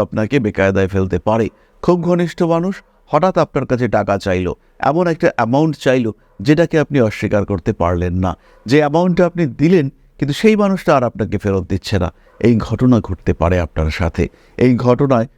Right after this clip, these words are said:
সমস্যায় পড়তে পারেন আপনি। পড়াশোনার ক্ষেত্রে উন্নতি করতে পারছেন মেষ, অ্যাক্টিভিটি লেভেল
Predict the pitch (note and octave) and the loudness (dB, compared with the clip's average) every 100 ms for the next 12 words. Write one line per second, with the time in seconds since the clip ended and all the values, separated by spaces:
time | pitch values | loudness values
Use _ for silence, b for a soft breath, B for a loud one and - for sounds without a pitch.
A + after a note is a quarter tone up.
0 | _ - D3 D#3 - F#2 E2+ E2 - F#2 | _ -4 0 0 -2 -2 -2 -4 -4 -2
1 | F2 G2+ G#2 - E2+ - - - - C3+ | 0 2 0 -2 -6 -6 -8 -6 2 2
2 | D3 - C#3 A#2 A#2 G2 A2 G#2 G2+ G#2 | 2 2 2 2 0 0 -2 0 -2 0
3 | G#2 G#2 F#2+ G2+ G2 F2+ - C#3 C#3 D#3 | 0 -2 -2 -2 -2 -4 -2 0 2 2
4 | G#3 - _ - - G2+ F#2 F#2+ F#2+ F#2+ | 0 -6 _ -10 -4 -2 -2 0 0 2